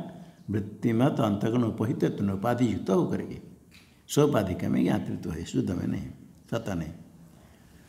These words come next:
और वो भाव साधनों से कार्य हो गया, जैसे गमन पठन आदि कार्य है। ज्ञान में भी कार्य तो होगा कैसे? कार्य तो ज्ञान से अंतःकरण वृत्ति उपहित है ना,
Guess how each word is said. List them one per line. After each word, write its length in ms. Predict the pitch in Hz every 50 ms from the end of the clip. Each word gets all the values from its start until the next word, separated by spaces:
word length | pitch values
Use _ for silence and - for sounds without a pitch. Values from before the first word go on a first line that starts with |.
| - - - -
और 220 | - 110 113 120 127
वो 220 | 131 131 131 127
भाव 380 | 117 - - - 110 117 131 143
साधनों 500 | 123 - 131 127 123 135 131 139 139 135
से 200 | 127 135 135 131 127
कार्य 340 | 127 - 117 117 120 131 135
हो 160 | 131 131 131
गया, 260 | 127 139 127 123 123 127 - - - - - - - - - _ _ _ _ -
जैसे 180 | - 101 113 110
गमन 400 | 110 113 113 120 117 117 113 113 117
पठन 260 | 113 - 117 117 113
आदि 260 | 110 107 101 107 107 101 107 - - - - - -
कार्य 280 | 107 104 113 120 120
है। 140 | 107 107 - - - - - - - - - - - - - _ - - - _ _ _ _ - -
ज्ञान 440 | - 110 110 107 104 107 113 120 123
में 120 | 131 131 127
भी 100 | 131 131
कार्य 300 | 131 127 123 127 135 139
तो 160 | 135 135 135
होगा 220 | 135 139 135 135 135
कैसे? 300 | 131 151 151 151 160 160 165 196 - - - - - - - - - _ _ _ _ _ _ _ _ _ _ - - _ _ _ -
कार्य 320 | - 101 98 107 110 117 120
तो 180 | 113 120 127 123
ज्ञान 480 | 120 127 131 127 127 135 135 139 139 139
से 160 | 135 - 160
अंतःकरण 520 | 147 127 123 120 - 131 127 135 135 131 131
वृत्ति 200 | 123 127 - 139
उपहित 300 | 131 135 156 160 156 180
है 220 | 170 165 - 190
ना, 120 | - -